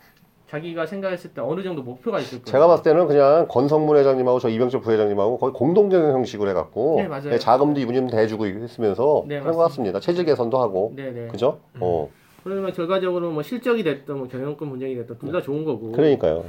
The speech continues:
Speaker 2: 예.
Speaker 1: 그리고 삼천 원 밑에서 이사, 이하에서 사고 있기 때문에
Speaker 2: 음.
Speaker 1: 어,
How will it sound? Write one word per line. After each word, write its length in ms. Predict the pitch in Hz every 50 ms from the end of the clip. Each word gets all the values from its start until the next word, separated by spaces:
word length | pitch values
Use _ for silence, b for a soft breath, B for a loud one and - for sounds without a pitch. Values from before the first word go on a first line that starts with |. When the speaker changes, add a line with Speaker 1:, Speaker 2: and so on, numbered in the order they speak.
| 82
Speaker 2:
예. 120 | 71 67 71 -
Speaker 1:
그리고 240 | 156 156 156 156 160
삼천 280 | - 226 233 233 254 240
원 120 | 220 170
밑에서 340 | 139 127 - 180 156 165 143
이사, 320 | 131 127 131 - 185 170
이하에서 500 | 135 127 143 151 156 156 151 147 143 156
사고 320 | 139 - - 226 226 226 196
있기 220 | 143 - - 147
때문에 340 | - 165 135 120 117 113 135 170 175 139
Speaker 2:
음. 220 | 107 90 87 82 80 78 78 76 76 76 b b _ -
Speaker 1:
어, 220 | 180 185 180 165